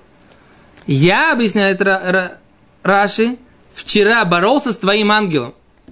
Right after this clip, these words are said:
Это называется пней луким. "Я видел пней луким, лицо Бога". Не имеется в виду,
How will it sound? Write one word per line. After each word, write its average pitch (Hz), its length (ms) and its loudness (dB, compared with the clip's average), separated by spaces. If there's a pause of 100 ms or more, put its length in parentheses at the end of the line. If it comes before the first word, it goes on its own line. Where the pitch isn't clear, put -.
(1300)
Это 208 160 -2
называется 208 360 0
пней 185 280 2
луким. 139 340 -4
"Я 180 220 -2
видел 240 340 -2
пней 233 320 0
луким, 214 380 0
лицо 202 420 0
Бога". 214 600 0 (400)
Не 190 180 0
имеется 262 380 0
в 202 60 0
виду, 185 600 2